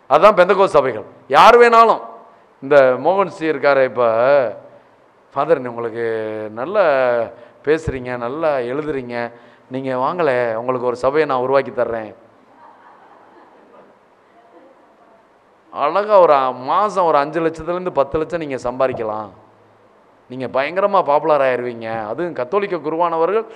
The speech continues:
இங்க வந்து இப்படி பண்றாருன்னு சொன்னா எங்க கூட்டமெல்லாம் நீங்க உங்க சபையிலேருந்து பல பேரை கொண்டு வந்துடலாம். பாருங்க எப்படியெல்லாம் சாத்தான். யா-,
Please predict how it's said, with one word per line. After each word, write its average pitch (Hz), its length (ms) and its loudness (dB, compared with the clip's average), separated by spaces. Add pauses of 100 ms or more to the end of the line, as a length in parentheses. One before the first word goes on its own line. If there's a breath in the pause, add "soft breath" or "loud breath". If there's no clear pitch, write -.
(160 loud breath)
இங்க 143 220 -2
வந்து 196 300 -2
இப்படி 156 320 -8
பண்றாருன்னு 175 500 2
சொன்னா 196 360 -4
எங்க 147 260 -6
கூட்டமெல்லாம் 175 880 -4 (320 loud breath)
நீங்க 135 220 -6
உங்க 127 140 -6
சபையிலேருந்து 202 460 0
பல 156 260 0
பேரை 226 220 4
கொண்டு 180 260 0
வந்துடலாம். 131 460 -4 (2250)
பாருங்க 160 220 -8
எப்படியெல்லாம் 196 680 -8
சாத்தான். 139 380 -4 (960)
யா-, - 180 -18